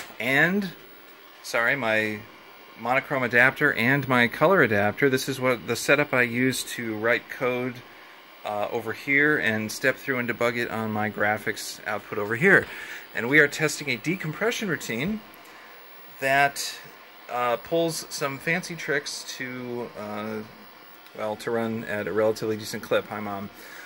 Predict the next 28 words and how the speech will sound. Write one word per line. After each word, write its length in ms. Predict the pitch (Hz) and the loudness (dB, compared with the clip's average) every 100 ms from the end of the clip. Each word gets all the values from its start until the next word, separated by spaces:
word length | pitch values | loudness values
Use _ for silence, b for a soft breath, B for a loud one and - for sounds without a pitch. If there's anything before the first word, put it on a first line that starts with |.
| B | B
So, 420 | - - 143 131 135 - - - - - - - - - - | -6 0 2 2 -4 -18 -20 -20 -20 -20 -20 -20 -20 -10 -2
this 160 | 156 160 | -2 -2
decompression 600 | 233 247 220 180 160 151 | -4 -4 4 4 4 0
routine 640 | 139 - 127 127 165 170 156 - | -2 -2 -2 0 0 0 -4 -10
will 440 | 117 127 127 127 117 - - | -2 2 2 2 -4 -14 -8
decompress 920 | 170 214 202 - 110 107 - - - - | -6 -4 -4 2 4 4 0 -8 -10 -8
a 160 | 107 | -8
picture 560 | - - 107 - 104 107 | -8 -8 -8 -6 -4 -4
to 240 | - - | -6 -8
the 80 | 127 | -8
screen. 460 | - - 160 117 98 | -6 -4 -2 -2 -2
I'm 80 | 98 | -6
gonna 120 | 101 | -8
go 200 | 117 113 | -6 -4
ahead 180 | 110 107 | -4 -6
and 120 | 104 | -6
run 140 | 104 | -6
it 100 | 95 | -6
now 240 | 104 123 147 196 190 - - - - - B B B - - | -6 -2 -2 -2 -6 -16 -20 -20 -20 -20 B B B -20 -16
and 200 | - 107 | -12 -6
stop 480 | - - 127 131 - B B B - | -6 -2 2 2 0 B B B -10
at 160 | 107 110 | -8 -8
the 80 | - | -10
point 340 | - 120 76 | -4 -4 -2
where 220 | 107 107 | 0 0
it 200 | - 107 | 0 -8
decompresses. 840 | - 95 - 101 151 156 90 - - - - - - - B B B B B B - | -8 -14 -12 -2 -2 -2 -10 -14 -18 -20 -20 -20 -20 -20 B B B B B B 0
Now, 320 | 131 135 135 | 2 4 0